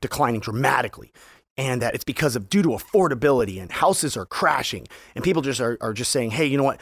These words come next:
House prices are just too affordable." So no, pe-, people aren't even out there wanting to buy these houses as much anymore because it's just, they just can't afford the payments.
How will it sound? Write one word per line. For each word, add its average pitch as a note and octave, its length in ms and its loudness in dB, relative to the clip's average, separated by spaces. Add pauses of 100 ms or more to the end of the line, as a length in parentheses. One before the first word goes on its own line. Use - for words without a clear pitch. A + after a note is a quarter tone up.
(140)
House F#3+ 180 4
prices E3 220 0
are C3 80 -2
just A#2 140 -4
too A#3 140 4
affordable." D#3 520 4
So - 100 -4
no, D3 160 4
pe-, - 160 -8
people F3+ 220 2
aren't D3+ 140 4
even C#3+ 160 2
out C#3 160 2
there C#3 120 4
wanting B2+ 200 2
to A2+ 80 -6
buy A2+ 180 2
these C3 160 -6
houses E3 360 0
as C3+ 100 -6
much C#3 180 -2
anymore B2+ 380 0 (280)
because B2+ 280 -2
it's G#2+ 80 -4
just, A#2+ 140 -4
they B2+ 80 2
just A#2+ 120 -4
can't D3+ 180 -2
afford G#2 280 -4
the G2 80 -12
payments. - 480 -6